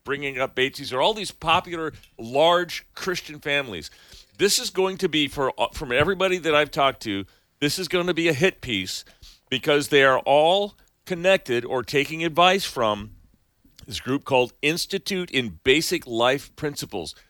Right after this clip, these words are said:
You may remember them as Basic Youth Conflicts in the seventies and eighties. It is a conservative Christian group, and I might not, we might not agree with everything they say as far as,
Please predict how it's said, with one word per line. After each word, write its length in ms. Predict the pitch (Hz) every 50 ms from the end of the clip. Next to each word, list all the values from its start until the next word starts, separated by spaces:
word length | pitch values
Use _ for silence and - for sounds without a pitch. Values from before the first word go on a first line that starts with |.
| _ _ _ _ _
You 100 | 143 156
may 160 | 156 170 202
remember 360 | 214 208 175 147 156 175 170 151
them 160 | 123 120 120 120
as 100 | 113 101
Basic 440 | - - 143 143 - 143 - -
Youth 160 | 131 143 135 -
Conflicts 580 | 127 113 104 92 - 107 82 73 - - -
in 80 | 104 95
the 220 | 95 92 90 87 -
seventies 400 | - - 127 113 107 107 98 90
and 80 | 101 104
eighties. 400 | 101 95 87 80 - - - - - _ _ _ _ _ _ _ _ _ _ _
It 140 | - 190 214
is 140 | 262 277 -
a 60 | 240 -
conservative 720 | - 190 170 - - 190 190 180 170 165 147 147 139 - - _ _ _ _ _ _ _
Christian 420 | - 170 147 - - 143 127 135
group, 360 | 117 - 123 117 120 104 - -
and 260 | 135 123 123 131 127 - - - - _ _ _ _ _ _ _ _
I 160 | - 160 220
might 260 | 240 240 202 180 170 143
not, 240 | 143 135 131 127 -
we 160 | 143 160 196
might 180 | 214 180 156 151
not 140 | 156 151 143
agree 260 | 139 123 110 143 151 156
with 200 | 147 131 110 131
everything 440 | 135 135 143 139 - 143 131 127 120
they 140 | 113 113
say 480 | 110 - 151 143 139 135 127 123 120 - -
as 140 | 123 117 95
far 240 | - - 127 120 120 113
as, 240 | 101 92 - -